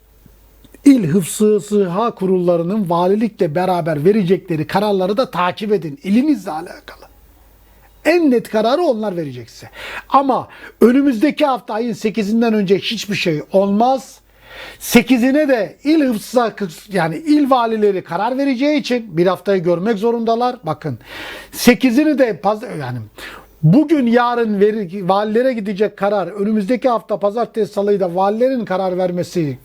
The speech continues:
söz konusu olacağı için ondan sonraki haftaya kalma ihtimali çok yüksek. Haberiniz olsun. Hatta birkaç hafta sonrasına bile sınavlar kalabilir. Ama kontrol yapın.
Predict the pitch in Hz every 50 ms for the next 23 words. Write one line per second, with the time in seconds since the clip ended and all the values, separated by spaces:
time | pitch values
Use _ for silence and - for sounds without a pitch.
0 | - - - - - 170 - - - 196 190 170 - 196 185 180 180 175 226 294
1 | 349 339 226 - 190 151 117 - _ _ _ - - - _ _ _ _ _ _
2 | _ _ _ _ _ _ _ _ _ _ - - - - - - _ _ - 240
3 | 240 247 339 403 403 320 - - 262 254 247 226 185 233 220 214 220 - 226 220
4 | 202 - 208 214 214 208 202 185 196 - 196 202 240 262 262 - - 196 170 139
5 | - 143 123 - - - 120 - - - - 170 190 185 185 180 165 147 143 120
6 | 104 - - - - - - - - - - - 165 165 - - 269 214 156 143
7 | 170 - 262 269 - - 196 160 - - 180 - - 160 160 151 147 - - 165
8 | 175 160 131 143 165 196 208 202 - - 175 170 170 147 131 147 185 196 - -
9 | - 147 147 143 131 135 123 117 110 - _ - - 180 160 165 196 220 226 220
10 | - - - - - _ - - 151 156 147 123 - 151 180 190 180 170 151 120
11 | - 139 123 107